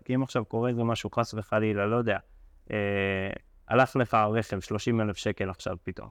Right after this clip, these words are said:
מאיפה תביא את זה, כאילו? לפעמים יש השקעות שהן לא הכי נזילות. צ-, צריך לדאוג לכל הדברים האלה, לכל הפינות, ואז בוא תשקיע כמו שצריך, בסבבה, בנחת.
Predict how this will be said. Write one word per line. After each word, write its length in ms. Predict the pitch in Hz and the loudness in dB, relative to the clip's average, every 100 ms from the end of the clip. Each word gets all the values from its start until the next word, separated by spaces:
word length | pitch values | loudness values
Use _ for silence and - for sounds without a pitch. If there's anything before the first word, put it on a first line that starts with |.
| - - - _ - - | -20 -20 -20 _ -20 -2
מאיפה 220 | 113 156 | 0 2
תביא 300 | 139 107 104 | 4 4 4
את 60 | 92 | 2
זה, 100 | 95 | -4
כאילו? 340 | - 98 98 - - - - - - | -8 -8 -8 -12 -20 -20 -20 -20 -4
לפעמים 420 | 101 - 107 117 | -4 0 0 0
יש 120 | 113 | 0
השקעות 380 | 117 - 113 117 | -2 0 -2 0
שהן 120 | 123 | 0
לא 100 | 147 | 0
הכי 200 | 160 135 | 0 -2
נזילות. 400 | 107 95 98 92 _ _ _ - _ _ | -4 -6 -12 -14 _ _ _ -20 _ _
צ-, 80 | - 113 - | -2 -2 -2
צריך 240 | - 139 | -6 -2
לדאוג 280 | 160 147 135 | 0 0 0
לכל 220 | 127 - | 0 2
הדברים 440 | 127 110 110 110 107 | 0 0 -4 0 0
האלה, 200 | 117 135 | 2 0
לכל 300 | 110 - 117 | -2 -2 -2
הפינות, 560 | 107 107 104 135 170 _ _ - | -2 -4 -2 -2 -2 _ _ -2
ואז 220 | 123 160 | 2 2
בוא 180 | 107 117 | 0 -2
תשקיע 400 | - 107 - 123 | -2 -6 0 -2
כמו 220 | - 107 | 0 -4
שצריך, 480 | 104 - 101 135 117 - | -4 -4 0 2 2 0
בסבבה, 600 | 95 - 104 120 127 110 | -6 -4 0 2 2 0
בנחת. 540 | 104 101 120 - 107 | 0 0 0 0 -6